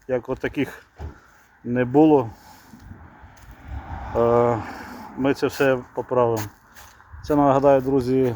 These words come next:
село Нове вроді. Отакий Ж К у нас. Е, так, друзі, я ще вам хотів сказати, ми тут трошки рекламку підновили свою. Якщо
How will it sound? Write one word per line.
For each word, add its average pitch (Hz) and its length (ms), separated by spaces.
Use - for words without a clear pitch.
село 131 840
Нове 143 340
вроді. 117 420
Отакий 127 440
Ж 123 140
К 123 160
у - 20
нас. 113 300
Е, 117 580
так, 131 200
друзі, 131 300
я 131 160
ще 156 160
вам 147 160
хотів 143 200
сказати, 139 420
ми 143 80
тут 147 120
трошки 156 280
рекламку 156 420
підновили 135 520
свою. 120 500
Якщо 139 560